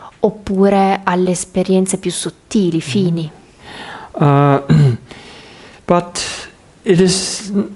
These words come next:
Speaker 2: it doesn't mean that we should not cling.
Speaker 1: Ma questo non significa che non ci si debba attaccare.
Speaker 2: It's just important to know when and where clinging arises.
Speaker 1: Ehm,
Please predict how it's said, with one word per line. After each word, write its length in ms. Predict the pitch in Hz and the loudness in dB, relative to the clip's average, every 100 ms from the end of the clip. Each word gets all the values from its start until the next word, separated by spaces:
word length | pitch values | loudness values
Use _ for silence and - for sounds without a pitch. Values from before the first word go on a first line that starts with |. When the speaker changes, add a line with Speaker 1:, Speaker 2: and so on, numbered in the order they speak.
| - | -14
Speaker 2:
it 280 | 156 156 185 | -8 0 2
doesn't 300 | 185 180 175 | 4 2 4
mean 220 | 180 175 | 4 4
that 140 | 165 156 | 4 2
we 60 | 156 | 0
should 340 | 147 - 170 147 | 0 -2 -2 0
not 260 | 143 139 - | -2 -4 -10
cling. 440 | - 170 185 113 - - - - _ - - - - - | -2 2 2 -2 -8 -18 -20 -20 _ -20 -18 -16 -14 -6
Speaker 1:
Ma 140 | 190 | -6
questo 320 | 190 226 - | -2 -2 0
non 200 | 220 180 | 2 2
significa 760 | 170 - 180 180 - 190 202 196 | 0 -2 -2 -2 -4 -2 -2 -4
che 140 | 202 | -4
non 200 | 175 170 | -4 -6
ci 120 | - | -6
si 200 | 170 - | -8 -6
debba 240 | 170 170 165 | -6 -6 -8
attaccare. 760 | - 175 - - 190 165 170 - _ _ | -10 -16 -8 -4 -4 -6 -10 -14 _ _
Speaker 2:
It's 180 | 151 - | -8 -4
just 460 | - 170 - - - | 0 0 -2 -14 -8
important 460 | 156 151 151 147 135 | -6 -4 -4 -4 -8
to 60 | 151 | -8
know 440 | 143 147 143 131 _ _ _ _ - | -4 -2 -2 -4 _ _ _ _ -8
when 440 | 135 147 147 143 | -2 0 -2 -4
and 200 | 131 123 127 | -6 -8 -6
where 500 | 131 139 123 117 - _ _ | -2 0 0 -4 -10 _ _
clinging 460 | - 143 135 131 127 117 | -8 -4 -2 -2 -4 -4
arises. 640 | 113 117 113 107 - - _ - - - - - - | -4 -6 -8 -12 -14 -20 _ -20 -20 -20 -18 -14 -4
Speaker 1:
Ehm, 1000 | 190 185 180 175 170 170 170 170 170 | -2 0 -2 -4 -6 -6 -8 -8 -10